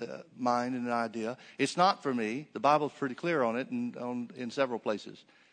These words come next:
But if Jesus was made alive in spirit, as the, as the Bible says, if he was made alive in spirit, then that means he had to be dead in spirit.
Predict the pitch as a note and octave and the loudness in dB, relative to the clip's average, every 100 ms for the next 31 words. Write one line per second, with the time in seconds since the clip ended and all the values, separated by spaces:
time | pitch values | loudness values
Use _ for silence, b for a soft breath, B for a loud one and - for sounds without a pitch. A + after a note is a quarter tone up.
0 | b - D3 A#2+ E3 A3 D#3+ C#3+ C#3+ C3 | b -2 0 0 0 0 -2 -2 -2 0
1 | C3+ C#3+ B2+ G#2+ A2 D#3 F#3+ C#3+ B2+ B2 | 2 2 4 4 6 6 6 4 2 0
2 | A2+ A2 - A3 A2+ F#2+ A#2 A#2+ A#2 - | -2 -4 -2 0 0 0 -2 -4 -12 -10
3 | C3 B2 - A#2+ C#3+ C3+ B2 E3 C#3+ - | -8 -8 -2 2 2 0 -6 -6 -6 -8
4 | - B B C3+ C#3+ D#3 C#3 C#3+ D#3+ F3 | -16 B B -4 4 4 4 2 0 4
5 | D3+ D#3+ D#3+ C#3+ B2+ G3+ G3 - C3+ D3 | 6 6 4 2 -2 0 0 0 -2 0
6 | D3 C3+ C3+ C#3 A#2+ A#2 A2 D#3+ E3+ B2+ | -2 -4 -2 0 0 -4 -2 0 0 0
7 | A2 - - - | -4 -6 -12 -14